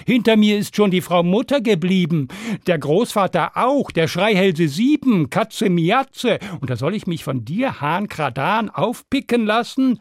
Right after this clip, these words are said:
Ah, ah! Und rollte weiter kantapper, kantapper den Weg hinunter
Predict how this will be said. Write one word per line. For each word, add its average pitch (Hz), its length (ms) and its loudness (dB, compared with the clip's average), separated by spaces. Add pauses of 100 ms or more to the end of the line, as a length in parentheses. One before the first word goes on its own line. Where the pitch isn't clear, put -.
(120)
Ah, 277 280 0
ah! 285 640 0 (800)
Und 113 160 -6
rollte 127 380 -2
weiter 147 500 -4
kantapper, 135 640 -6
kantapper 156 680 -6
den 107 220 -8
Weg 175 220 -4
hinunter 185 720 0